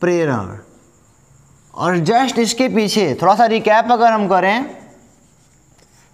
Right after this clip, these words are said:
तो हमने पढ़ा था सेल्फ इंडक्टेंस।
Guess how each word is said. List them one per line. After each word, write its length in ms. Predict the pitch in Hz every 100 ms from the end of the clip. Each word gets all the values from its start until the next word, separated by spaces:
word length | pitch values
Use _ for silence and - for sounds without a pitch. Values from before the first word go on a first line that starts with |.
| -
तो 80 | 190
हमने 220 | 190 214
पढ़ा 340 | 190 220 220 220
था 420 | 226 220 220 226
सेल्फ 680 | 226 - 214 214 220 233 233
इंडक्टेंस। 880 | - 208 202 190 147 165 123 98